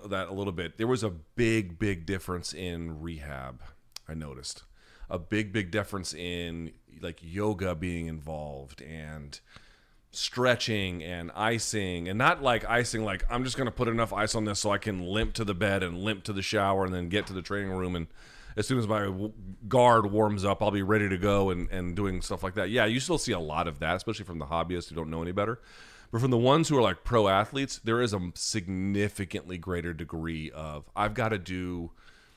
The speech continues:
not as much rehab as I do training, but you have to have as much effort into recovery and thought into recovery,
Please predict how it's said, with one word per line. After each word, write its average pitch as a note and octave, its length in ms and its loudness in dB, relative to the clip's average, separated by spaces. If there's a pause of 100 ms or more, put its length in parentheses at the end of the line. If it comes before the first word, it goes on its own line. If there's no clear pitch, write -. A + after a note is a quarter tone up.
(160)
not A2 200 2
as G2+ 220 0
much G#2 220 -2
rehab F#2+ 400 2
as F#2 100 -4
I F#2 80 0
do E2 160 -6
training, A2+ 520 -2 (920)
but G2 160 -2
you A2 60 0
have A#2 220 4
to A2 80 0
have G2 440 2 (460)
as A2 240 4
much G#2 420 0 (260)
effort A#2+ 440 2
into G2+ 260 -4
recovery F2 760 -4 (240)
and G2 180 -4
thought C3+ 400 4
into F#2 180 -6
recovery, D#2+ 600 -4